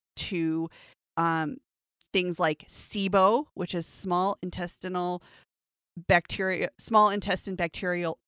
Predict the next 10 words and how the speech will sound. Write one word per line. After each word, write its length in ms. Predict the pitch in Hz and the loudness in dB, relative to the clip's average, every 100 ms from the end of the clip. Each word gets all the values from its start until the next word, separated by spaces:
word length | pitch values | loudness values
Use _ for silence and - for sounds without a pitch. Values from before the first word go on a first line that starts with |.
| - | -2
overgrowth, 640 | 180 175 151 143 180 - - _ _ | 0 0 -2 -2 -2 -6 -20 _ _
or 360 | - 170 160 170 - | 2 4 2 -2 -8
Crohn's 400 | - 214 214 202 | -4 0 0 0
disease, 640 | 190 185 185 190 233 247 - - | -4 -6 -6 -4 -6 -8 -16 -6
leaky 320 | 185 - 165 | -6 -4 -6
gut, 380 | 160 160 196 262 _ _ - - _ - | 0 4 4 2 _ _ -20 -20 _ 0
irritable 440 | 190 185 180 170 | 4 4 4 0
bowel 340 | 156 160 175 220 | 0 2 2 2
syndrome, 600 | - 254 247 254 269 269 _ | 0 0 4 4 2 -2 _
colitis, 680 | - 160 165 165 214 254 - | -6 0 2 2 2 0 -2